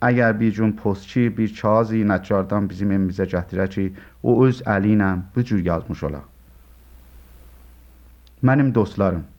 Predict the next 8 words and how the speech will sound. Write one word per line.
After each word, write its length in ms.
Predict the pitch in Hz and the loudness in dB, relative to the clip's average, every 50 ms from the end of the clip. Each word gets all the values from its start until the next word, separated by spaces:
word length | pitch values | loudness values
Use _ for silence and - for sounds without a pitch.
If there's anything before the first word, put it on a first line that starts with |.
| - - _ _ _ - - - - - | -20 -20 _ _ _ -20 -20 -20 -6 -2
eşitmişəm 640 | 123 123 117 - 123 113 - 143 147 165 156 147 147 | 0 0 2 0 -2 0 0 0 2 4 4 4 4
ki, 400 | 143 - 139 135 131 123 123 127 - - - - - _ _ | 4 4 4 4 4 4 2 -2 -8 -20 -20 -20 -20 _ _
o 120 | - 127 | 2 4
mizi 300 | 123 143 170 175 151 139 | 4 6 4 4 2 2
ki 160 | 113 - 110 95 | 0 0 -4 -4
siz 240 | - - 98 95 | -4 -4 -4 -2
üçün 260 | 92 90 - 98 87 87 | -4 -4 -4 -4 -4 -2
düzəltmişdim, 760 | 85 92 92 90 - - 107 101 - - 135 135 131 127 | 0 0 0 0 0 0 -2 -2 0 2 2 4 4 2